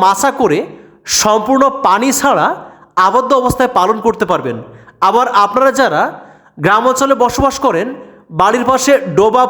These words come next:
পুকুর বা জলাশয় রয়েছে, আপনারা সম্পূর্ণ পানিতে ছেড়ে দিয়েও পালন করতে পারবেন।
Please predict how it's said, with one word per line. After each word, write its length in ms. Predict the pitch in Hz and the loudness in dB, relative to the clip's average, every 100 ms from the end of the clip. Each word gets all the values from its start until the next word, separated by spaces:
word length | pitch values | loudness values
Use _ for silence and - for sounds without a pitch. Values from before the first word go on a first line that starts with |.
| 247 | 2
পুকুর 360 | 240 262 180 285 - - - 165 | 0 2 0 -2 -10 -20 -18 -2
বা 80 | 208 214 | -2 2
জলাশয় 380 | 226 247 277 262 | 2 2 2 4
রয়েছে, 300 | 269 269 185 311 - - - 180 | 2 2 -4 -6 -10 -16 -2 0
আপনারা 240 | 202 254 262 | 2 0 2
সম্পূর্ণ 340 | 226 233 262 277 277 | 0 0 2 0 0
পানিতে 320 | 185 214 233 254 - | 0 0 0 0 0
ছেড়ে 220 | 180 233 262 | 0 2 4
দিয়েও 200 | 277 175 320 - - - | 4 2 -2 -8 -20 -4
পালন 240 | 202 220 254 247 | 0 2 0 -2
করতে 180 | 247 220 | -2 0
পারবেন। 260 | 196 147 | 0 -2